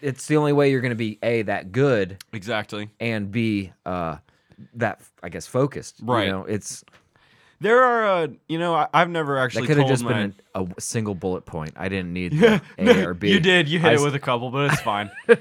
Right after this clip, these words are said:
Speaker 2: You know, I, there were a couple times where I looked into, uh, like, signing up my homies and I for, like, a Go four tournament,
Speaker 1: Mm-hmm.
Speaker 2: like the, the, the, like,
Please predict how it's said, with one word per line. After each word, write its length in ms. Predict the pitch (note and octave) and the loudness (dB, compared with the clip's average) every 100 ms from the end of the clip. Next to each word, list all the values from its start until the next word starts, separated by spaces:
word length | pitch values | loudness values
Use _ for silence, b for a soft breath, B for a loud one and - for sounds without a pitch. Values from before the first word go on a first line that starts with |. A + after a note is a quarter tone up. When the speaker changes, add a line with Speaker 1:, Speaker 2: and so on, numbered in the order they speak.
| B B B | B B B
Speaker 2:
You 100 | F3 | -2
know, 140 | G#3+ A3+ | 4 6
I, 180 | F3 F#3+ | 4 -2
there 220 | D#3 G#3 | -2 0
were 80 | G3+ | 0
a 40 | |
couple 240 | F#3 E3 D3+ | 0 -2 -2
times 360 | D#3+ C#3 C3 | -2 -2 -2
where 120 | B2 B2+ | -4 -2
I 60 | |
looked 280 | A#2+ A#2 A2+ | -2 -4 -6
into, 420 | A#2 A2 A#2 G#2+ G#2 | -8 -8 -8 -6 -4
uh, 280 | F#2+ F#2 E2+ | -6 -8 -8
like, 300 | G#2+ G2+ _ _ _ _ _ _ _ _ _ _ _ _ _ _ | -8 -10 _ _ _ _ _ _ _ _ _ _ _ _ _ _
signing 460 | - - B2+ A#2+ A#2 | -10 -2 -2 -2 -4
up 180 | A2 - | -6 -6
my 420 | G#2+ G2+ F#2+ F2+ _ _ | -6 -4 -4 -8 _ _
homies 420 | G#2+ G#2+ F#2+ F#2+ F#2+ | -10 -8 -8 -12 -10
and 100 | F#2 | -10
I 220 | F2 F2+ | -8 -10
for, 180 | - F#2+ | -10 -8
like, 200 | F#2 G2+ | -8 -10
a 40 | |
Go 240 | F2+ F#2+ | -10 -10
four 260 | F#2+ - G2 | -10 -10 -10
tournament, 540 | F#2+ G#2+ G#2 G#2+ G#2 _ b | -10 -10 -8 -8 -10 _ b
Speaker 1:
Mm-hmm. 140 | G2+ G2+ | -12 -6
Speaker 2:
like 180 | A2+ F2+ | -6 -4
the, 260 | A#2 G#2 | -4 -4
the, 200 | F#2+ A2 F#2 F#2 | -4 -8 -8 -12
the, 120 | G#2+ | -8
like, 300 | G2+ F#2+ - | -6 -6 -10